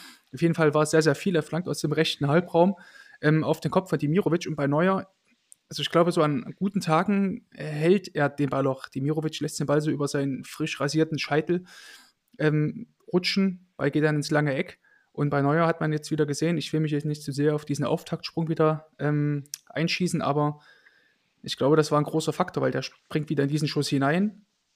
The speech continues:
kommt dann, finde ich, einen Tick zu spät auf und macht dann eine Mischung aus, äh, macht eigentlich so einen Kreuzschritt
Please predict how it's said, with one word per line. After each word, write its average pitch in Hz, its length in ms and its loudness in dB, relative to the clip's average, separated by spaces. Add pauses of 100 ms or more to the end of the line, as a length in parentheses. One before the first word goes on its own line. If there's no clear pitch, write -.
(520)
kommt 151 260 -2
dann, 147 300 0
finde 147 220 -4
ich, - 80 -10
einen 151 80 -4
Tick 180 180 -4
zu - 80 -8
spät 143 280 -2
auf 165 200 0
und 156 80 0
macht 151 180 -4
dann 143 300 -2 (260)
eine 143 100 -4
Mischung 156 240 0
aus, - 300 -4 (100)
äh, 131 140 -6
macht 135 220 -4
eigentlich 131 180 -4
so 147 60 -2
einen 139 80 0
Kreuzschritt 165 640 -2